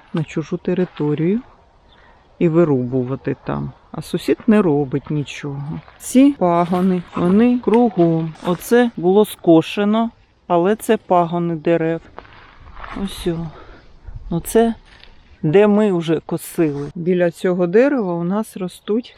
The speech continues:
декілька виноградів. Поросль від слив навіть у винограді. Ось о.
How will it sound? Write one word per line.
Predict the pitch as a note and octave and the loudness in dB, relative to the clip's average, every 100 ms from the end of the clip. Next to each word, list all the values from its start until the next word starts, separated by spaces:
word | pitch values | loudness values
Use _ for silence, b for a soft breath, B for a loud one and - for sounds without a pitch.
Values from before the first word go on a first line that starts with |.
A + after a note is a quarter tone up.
| - | -10
декілька | D3+ D3+ - D3 - D3 C#3+ | -2 -2 -2 -10 -8 -10 -6
виноградів. | D3+ D3 D3 C#3+ C3+ C#3+ - - | -6 -6 -4 -4 -4 -8 -12 0
Поросль | G#3+ G#3 F#3+ F3+ - F#3 D#3+ B B | 4 6 6 2 -2 -8 -8 B B
від | D#3+ F3 E3 | -2 0 0
слив | - G3 A3+ C#4 - | -2 0 2 0 -4
навіть | - E3 F3+ G#3+ A3 | -8 -2 2 2 0
у | F3+ D3+ | -2 -2
винограді. | F3 G#3+ G#3 F3 D#3+ C#3+ C#3 D3+ | 0 2 2 0 -2 -2 -4 -10
Ось | D#3 | -12
о. | - | -10